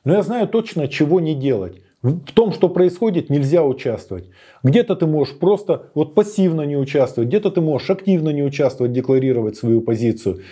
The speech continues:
где-то ты можешь еще более активно навязывать свою антипозицию. Но самое главное в этом просто хотя бы не участвовать. Ну вот хотя бы так, вот такая мелочь. Знаешь, как у Лунгина, э, у Мамонова,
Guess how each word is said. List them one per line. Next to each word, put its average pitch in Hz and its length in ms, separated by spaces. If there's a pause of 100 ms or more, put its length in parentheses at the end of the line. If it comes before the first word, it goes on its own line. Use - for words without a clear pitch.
(220)
где-то 185 340
ты 185 120
можешь 180 260
еще 202 280
более 160 300
активно 143 400
навязывать 160 560 (180)
свою 180 480
антипозицию. 135 1040 (300)
Но 143 420 (300)
самое 190 400
главное 131 340
в 120 80
этом 131 240
просто 156 400
хотя 120 300
бы 110 160
не 107 120
участвовать. 92 720 (360)
Ну 165 80
вот 240 160
хотя 226 240
бы 208 160
так, 196 320
вот 156 200
такая 160 340
мелочь. 127 460 (300)
Знаешь, 180 320
как 160 220
у - 20
Лунгина, 156 680 (400)
э, 113 420 (560)
у 120 140
Мамонова, 135 640